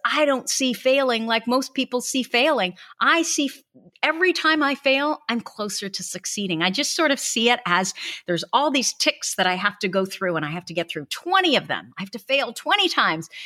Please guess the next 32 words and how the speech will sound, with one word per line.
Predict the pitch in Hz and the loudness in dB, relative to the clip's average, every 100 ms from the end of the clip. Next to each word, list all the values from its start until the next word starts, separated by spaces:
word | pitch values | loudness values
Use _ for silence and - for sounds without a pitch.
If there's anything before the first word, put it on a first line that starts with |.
| - | -6
in | 214 | 0
order | 220 214 196 | 2 2 -2
to | 190 | -6
finally, | 165 _ - 262 262 233 202 180 175 | -12 _ 0 2 2 0 0 0 0
you | 214 | -2
know, | 175 160 - _ | 0 -2 -6 _
break | 190 254 311 320 | -2 2 2 0
the | 220 | -10
code | - 202 190 175 | -4 -2 0 0
and | 165 - | -2 -2
figure | 202 185 | -2 2
out, | 165 - | 2 0
"Okay, | 165 147 - _ | -6 -8 -10 _
this | 262 269 240 | 0 2 -2
is | 185 | 0
how | 180 175 | 2 4
I | 165 | 2
can | 180 151 | -2 -6
be | 156 | -6
successful | - 156 - 147 - 151 | -6 -6 -4 -4 -4 -8
doing | 147 143 135 127 | -8 -8 -8 -8
this." | - - - - - - | -10 -12 -14 -16 -16 -2
In | 269 294 | 2 4
any | 262 185 | 2 0
case, | 185 175 - - 196 | -2 -4 -4 -4 2
I | 233 240 247 | 4 4 0
just | 226 208 - | -2 -4 -4
believe | 190 180 175 170 | -2 2 0 0
that | 160 - | -4 -4
becoming | 143 - - - 202 214 247 294 - _ _ | -10 -10 -10 -2 0 2 0 -2 -6 _ _
is | 190 156 | -2 -2
better | 135 151 147 147 151 | -2 -2 0 -4 -8